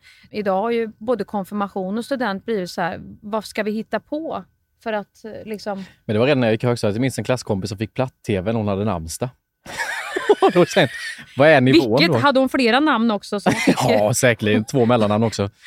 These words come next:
Speaker 1: Vad fick hon när hon liksom hade
Speaker 2: Jag vet bara att hur paff jag blev att hon fick platt-tv
Speaker 1: När hon
Speaker 2: just
Speaker 1: hade
Speaker 2: på namnsdag.
Speaker 1: namnsdag. Jag har inte koll på när mina barn har namnsdag alltid.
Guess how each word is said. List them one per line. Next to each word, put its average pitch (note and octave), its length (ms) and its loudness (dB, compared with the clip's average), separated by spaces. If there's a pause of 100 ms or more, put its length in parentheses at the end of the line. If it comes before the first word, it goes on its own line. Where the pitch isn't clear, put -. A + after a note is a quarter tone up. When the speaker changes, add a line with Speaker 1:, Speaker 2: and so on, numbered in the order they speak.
(160)
Speaker 1:
Vad C#4 160 2
fick C#4+ 220 0
hon A3 160 0
när A#3 80 2
hon A3 200 0
liksom A3 320 -4
hade G3 440 -2
Speaker 2:
Jag B2+ 100 2
vet D#3+ 140 2
bara E3+ 60 4
att C#3+ 100 0
hur C#3+ 80 2
paff C3 320 -2
jag A#2+ 80 2
blev C#3 120 4
att A2+ 60 0
hon A#2+ 120 -4
fick - 200 -2
platt-tv A2+ 600 -2
Speaker 1:
När F2 60 -6
hon A#2+ 80 2
Speaker 2:
just G2+ 160 -2
Speaker 1:
hade F2+ 100 -8
Speaker 2:
på A#2+ 80 0
namnsdag. A#2 540 -2
Speaker 1:
namnsdag. C4+ 220 -4 (420)
Jag F#3 120 -8 (160)
har D4+ 140 -2
inte C#4+ 200 -4
koll F#3 240 -4
på F#3+ 120 -8
när F3+ 80 -4
mina F3 220 -6
barn A3+ 240 -2
har G3 80 -4
namnsdag E3+ 380 -6
alltid. - 300 -10